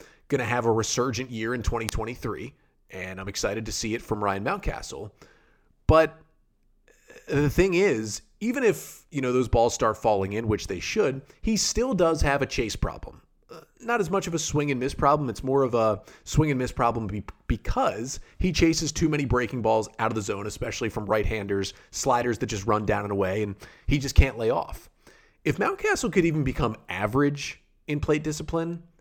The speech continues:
and get a little luckier, he'd be an all-star. But if he could go to ninety-nine plate discipline, this is a legitimate stud every single year.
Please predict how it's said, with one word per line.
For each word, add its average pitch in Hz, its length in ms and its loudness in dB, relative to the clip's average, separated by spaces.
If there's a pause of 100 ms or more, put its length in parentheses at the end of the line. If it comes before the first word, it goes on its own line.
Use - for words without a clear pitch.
(100)
and 117 100 -6
get 123 140 0
a - 20 0
little 117 220 0
luckier, 156 560 -4 (500)
he'd 147 160 0
be 143 100 6
an 135 60 4
all-star. - 460 -2 (400)
But 151 100 6
if 151 100 4
he 262 120 0
could 269 120 -6
go 214 120 6
to 180 80 4
ninety-nine 131 880 -2
plate 185 260 2
discipline, 220 560 0 (400)
this 165 220 6
is 175 160 2
a 170 140 8
legitimate 127 840 2
stud 101 520 2 (140)
every 110 300 -2
single 101 320 -4
year. 104 380 -4